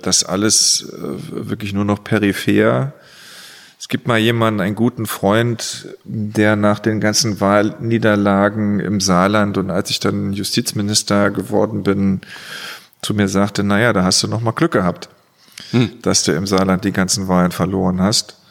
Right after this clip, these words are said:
Speaker 2: <laughs>
Speaker 1: Ähm, ansonsten wärst du nicht da gelandet, wo du jetzt
Speaker 2: Sonst
Speaker 1: sitzt. Kann man so sehen, <laughs> muss man nicht so sehen. Und insofern habe ich, so wie das bei mir verlaufen ist, ehrlich gesagt keinen Grund,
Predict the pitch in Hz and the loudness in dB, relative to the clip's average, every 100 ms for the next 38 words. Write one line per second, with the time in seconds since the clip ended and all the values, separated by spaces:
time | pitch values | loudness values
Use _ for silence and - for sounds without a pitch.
0 | - - - - - - - 208 220 202 | -14 -12 -14 -20 -6 -6 0 0 0 2
1 | 202 - - 214 - 110 107 104 101 107 | 0 0 -6 -8 -6 -8 -4 -4 -4 -2
2 | 104 107 110 113 110 110 107 113 117 107 | -2 -2 -2 -4 0 2 2 0 0 0
3 | 113 113 113 139 120 101 - 123 131 160 | 4 4 4 2 2 0 -4 -4 0 2
4 | 170 151 151 165 139 131 147 170 180 - | 2 2 4 2 2 4 4 6 4 2
5 | 170 131 - 135 190 196 147 135 123 110 | 0 0 0 2 2 0 0 0 2 0
6 | 113 - 113 110 104 104 117 151 151 - | -2 -2 0 0 2 2 2 0 -8 -14
7 | - 160 170 156 - - 117 120 104 113 | -18 -16 -14 -14 -18 -10 -8 -4 -2 0
8 | 123 117 113 123 101 104 123 - - _ | -2 -2 -4 -4 -2 -2 -2 -4 -8 _
9 | - - - - - 117 113 117 104 - | -20 -20 -20 -16 -14 -4 0 2 0 -8
10 | - 117 107 110 117 104 117 - 110 107 | -4 2 2 2 0 0 0 0 0 2
11 | 120 120 80 98 110 - - - - 110 | 2 0 -4 0 0 -2 -4 -14 -10 -8
12 | 120 107 101 - 107 131 120 - 110 135 | -4 -4 -2 0 -2 -2 -8 2 2 2
13 | 139 | -6